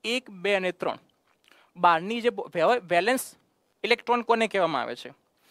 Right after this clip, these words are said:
બરાબર છે? તો વેલેન્સ ઇલેક્ટ્રોન એટલે કે એવા ઇલેક્ટ્રોન કે જે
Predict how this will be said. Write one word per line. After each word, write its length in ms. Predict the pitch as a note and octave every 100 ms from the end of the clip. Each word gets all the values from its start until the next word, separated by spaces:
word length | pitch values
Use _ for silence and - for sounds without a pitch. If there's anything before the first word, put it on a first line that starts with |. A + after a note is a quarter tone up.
| _ -
બરાબર 180 | F3 A#3
છે? 100 | A#3
તો 100 | G#3+
વેલેન્સ 400 | E3+ E3 B3 A#3+
ઇલેક્ટ્રોન 380 | G#3 G3+ G3 G3+
એટલે 140 | G3
કે 120 | G#3 G#3+
એવા 300 | D3+ D3 G#3
ઇલેક્ટ્રોન 520 | F#3 F3 - E3 G3 - - -
કે 120 | G#3+
જે 320 | E3+ A3 D#3+